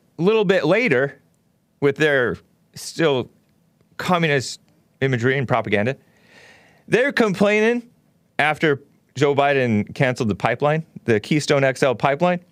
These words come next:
"Pipeline construction," they tweeted, "has been a lifeline for many Liuna members across the country.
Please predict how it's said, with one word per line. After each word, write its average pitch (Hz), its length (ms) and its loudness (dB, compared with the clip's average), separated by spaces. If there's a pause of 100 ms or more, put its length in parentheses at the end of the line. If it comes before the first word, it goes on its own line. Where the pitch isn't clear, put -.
(840)
"Pipeline 240 640 0
construction," 208 800 0
they 147 120 2
tweeted, 135 440 0 (320)
"has 190 340 2
been 202 200 2
a 185 80 4
lifeline 170 720 2
for 165 160 0
many 180 460 2
Liuna 170 1040 0
members 143 640 0 (100)
across 160 400 0
the 156 120 0
country. 180 480 -2